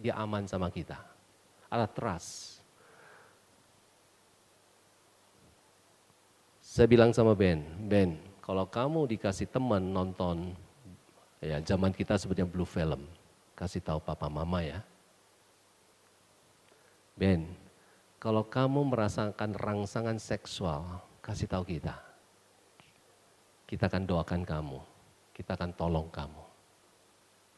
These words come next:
Yunike, kalau kamu senang dengan pria lain, kasih tahu,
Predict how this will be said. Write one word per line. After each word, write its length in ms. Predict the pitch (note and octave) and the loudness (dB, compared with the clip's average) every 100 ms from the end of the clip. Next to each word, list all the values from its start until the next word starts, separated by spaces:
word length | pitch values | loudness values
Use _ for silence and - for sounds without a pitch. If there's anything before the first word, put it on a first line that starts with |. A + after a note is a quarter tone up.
| _ _ _ - | _ _ _ 0
Yunike, 560 | C3 C#3 C#3 D#3 D3 | 2 4 2 0 0
kalau 240 | C3+ B2+ B2+ | -2 -2 -2
kamu 320 | C3+ C#3+ C3+ | -4 -4 -2
senang 400 | C3 B2+ A#2 G2 | -2 -2 -2 -4
dengan 400 | F#2+ G2 F#2 D2 C2+ - - - _ _ _ _ _ _ _ _ - | -2 0 0 -2 -10 -20 -20 -20 _ _ _ _ _ _ _ _ 2
pria 240 | F#2+ F2+ | 4 4
lain, 320 | E2+ D#2+ F2 F#2+ G2 - - - | 2 -2 -4 -8 -14 -20 -20 -8
kasih 240 | B2 - | -6 -4
tahu, 240 | - A2 | -4 -6